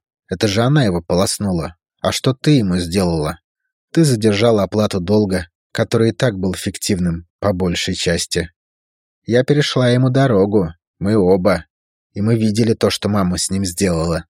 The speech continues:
А прошлой ночью всё стало только хуже. Он из тех, кто ведёт счёт. Ты права. Это я о нём знал. Стоило ему вкусить твоей крови, и он больше тебя не отпустит.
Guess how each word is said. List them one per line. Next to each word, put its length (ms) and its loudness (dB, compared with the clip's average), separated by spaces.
А 120 -2
прошлой 400 -2
ночью 600 -2
всё 180 -6
стало 380 -2
только 400 -2
хуже. 560 0
Он 180 2
из 160 0
тех, 220 0
кто 160 -4
ведёт 340 0
счёт. 460 -4
Ты 120 -6
права. 480 0
Это 240 -4
я 120 2
о 40 0
нём 220 0
знал. 420 -2
Стоило 400 2
ему 240 -2
вкусить 440 -4
твоей 260 0
крови, 440 0
и 40 -4
он 200 0
больше 320 -2
тебя 240 -2
не 120 0
отпустит. 640 -6